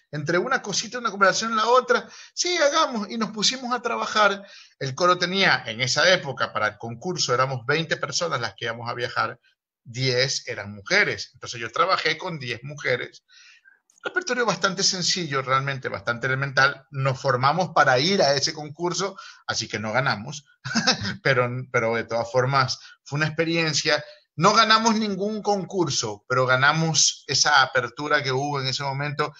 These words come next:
ese clic que se hizo para decir, "Mm, esto es un, esto es una oportunidad nueva de hacer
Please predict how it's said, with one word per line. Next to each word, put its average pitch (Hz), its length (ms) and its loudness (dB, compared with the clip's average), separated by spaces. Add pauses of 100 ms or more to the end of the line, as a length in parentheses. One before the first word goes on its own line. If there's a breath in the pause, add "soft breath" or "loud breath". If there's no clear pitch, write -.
(180 loud breath)
ese 139 380 0
clic 175 340 0 (300)
que 131 120 -4
se 127 200 0
hizo 175 500 -2 (500 loud breath)
para 131 180 4
decir, 135 420 2
"Mm, 208 760 -6 (880 soft breath)
esto 202 340 -2
es 196 200 6
un, 165 1000 -4
esto 156 180 -8
es 196 60 -2
una 214 140 -2
oportunidad 160 960 0
nueva 151 680 2
de 120 100 2
hacer 175 320 -2